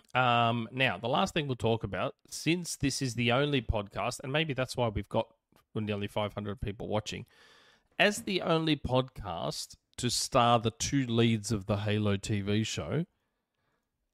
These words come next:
we let, let's talk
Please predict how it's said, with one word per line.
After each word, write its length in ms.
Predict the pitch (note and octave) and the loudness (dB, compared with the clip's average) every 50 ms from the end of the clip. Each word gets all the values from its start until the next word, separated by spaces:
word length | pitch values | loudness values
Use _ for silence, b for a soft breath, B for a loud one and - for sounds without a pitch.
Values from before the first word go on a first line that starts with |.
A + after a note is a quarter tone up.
| _ _ _ _ _ - C#3 | _ _ _ _ _ -14 -8
we 600 | G#2+ A#2 A#2+ B2 A#2+ A#2+ A#2+ A#2+ A#2 A#2 A#2 A#2+ - _ _ - | -4 -2 0 0 0 0 0 -2 -2 -4 -6 -8 -12 _ _ -6
let, 280 | C3+ C#3+ D#3+ - - - | -2 -2 -2 -2 -2 -2
let's 280 | D3+ C#3 C3+ - - - | -2 -2 -2 -2 -6 -6
talk 460 | - - C3 C3 B2+ B2 - - | -2 2 2 4 4 2 0 -4